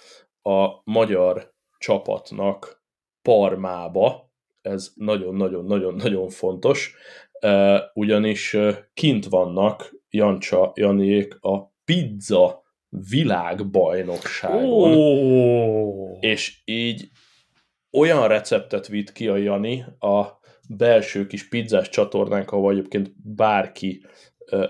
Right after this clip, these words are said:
Speaker 1: csatlakozhat. Van egy ilyen kis gasztro csatornánk a Telegramon, megtaláljátok valahol a show notes-ban. Hortobágyi Angus ribeye steak szeletek, színes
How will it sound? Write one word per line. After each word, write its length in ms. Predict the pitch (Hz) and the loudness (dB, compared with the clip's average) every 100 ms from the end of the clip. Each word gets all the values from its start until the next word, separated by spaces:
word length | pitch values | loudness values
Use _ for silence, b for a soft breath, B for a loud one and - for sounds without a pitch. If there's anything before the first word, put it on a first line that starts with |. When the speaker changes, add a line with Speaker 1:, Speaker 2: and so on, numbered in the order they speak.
| - | -6
Speaker 1:
csatlakozhat. 1000 | - 95 - - - 101 - 110 113 - | -2 -2 -2 -6 -6 -10 -2 0 0 -4
Van 200 | - 101 | -6 -4
egy 100 | 95 | -4
ilyen 140 | 92 92 | -8 -10
kis 160 | 98 | -10
gasztro 400 | 101 98 - - | -2 0 -2 -8
csatornánk 580 | - - - - 95 98 | -6 -8 -6 -8 -8 -10
a 60 | - | -4
Telegramon, 760 | - 117 107 110 104 104 101 - _ _ _ _ _ - | 2 2 2 2 2 0 0 -6 _ _ _ _ _ -12
megtaláljátok 760 | 113 101 104 95 98 95 95 95 | -10 -8 -6 -4 -4 -6 -8 -8
valahol 260 | 92 92 | -6 -4
a 60 | 92 | -6
show 220 | - 104 | -8 -6
notes-ban. 500 | 107 113 123 131 131 b b b b b b b _ _ _ _ _ _ _ _ _ _ _ _ _ _ | -4 -4 0 0 -2 b b b b b b b _ _ _ _ _ _ _ _ _ _ _ _ _ _
Hortobágyi 1080 | - 170 214 - 98 101 95 98 98 98 _ _ | 0 2 2 -2 -4 -2 -4 -4 -6 -8 _ _
Angus 800 | 131 127 110 98 92 - - - | 0 0 -2 -8 -10 -12 -16 -20
ribeye 760 | - 104 127 104 90 87 87 82 - _ | -16 -10 -8 -4 -4 -4 -6 -8 -14 _
steak 880 | - - - 101 92 95 - - _ | -12 -10 -2 -2 -2 -8 -14 -20 _
szeletek, 1040 | - - 92 92 98 - 120 120 - - _ _ | -12 -6 -2 -2 -4 2 2 2 -6 -20 _ _
színes 600 | - - 139 135 104 - | -14 -4 0 2 2 -2